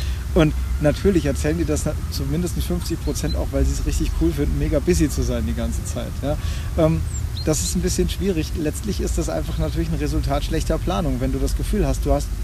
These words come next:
zu viel Stress als Freiberufler, als Selbstständiger, der sich ja eigentlich seine Termine mehrheitlich selber legt. Und vor allem in meinem Fall jetzt,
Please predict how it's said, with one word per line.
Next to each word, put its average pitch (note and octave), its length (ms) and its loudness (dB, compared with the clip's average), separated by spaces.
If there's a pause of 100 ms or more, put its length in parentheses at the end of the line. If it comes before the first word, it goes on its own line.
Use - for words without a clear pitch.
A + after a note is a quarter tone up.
(100)
zu D3+ 120 -2
viel - 160 -2
Stress - 340 0 (460)
als C#3+ 160 0
Freiberufler, D3 640 2
als B2+ 140 -4
Selbstständiger, B2 560 0
der C#3 160 -2
sich C3+ 140 -6
ja C3+ 100 -2
eigentlich E3 300 -2
seine D3 180 0
Termine D3+ 380 -2 (140)
mehrheitlich C#3+ 460 -2
selber C#3+ 300 0
legt. B2 280 -4 (340)
Und D#3 140 0
vor D3+ 120 0
allem D#3 140 2
in C3+ 80 2
meinem C#3+ 220 2
Fall D#3 200 2
jetzt, D#3+ 220 0